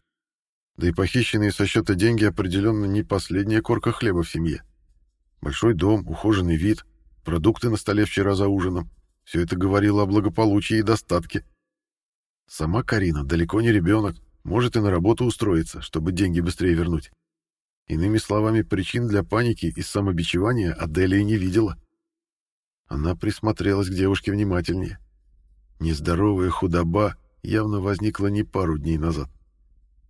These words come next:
Из-за стресса и болезни девушка могла осунуться, могла бы похудеть на размер или около того.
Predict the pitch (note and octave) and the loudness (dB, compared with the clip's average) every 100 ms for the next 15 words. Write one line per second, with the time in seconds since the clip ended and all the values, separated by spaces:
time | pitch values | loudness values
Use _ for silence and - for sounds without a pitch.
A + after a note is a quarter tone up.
0 | _ _ _ D#2 E2 F2 E2+ G2 B2 A#2 | _ _ _ -6 -2 -2 -2 0 0 2
1 | - G2+ F#2 G#2 A#2+ G#2 G#2 A2 A2 - | 0 0 2 2 2 0 2 4 4 2
2 | G2+ G#2 G#2 G2 - A2+ G#2+ - E2 - | 0 0 2 0 0 -2 -2 -4 -12 -14
3 | _ - F#2+ A2 A2 - G2+ F#2+ F#2 A2 | _ -6 -2 2 0 -2 -4 0 0 0
4 | G2 F#2+ F#2+ F#2+ F#2 E2+ E2 G2 F#2 F#2 | 0 0 0 0 0 2 2 2 0 -2
5 | F2+ F2+ | -2 -2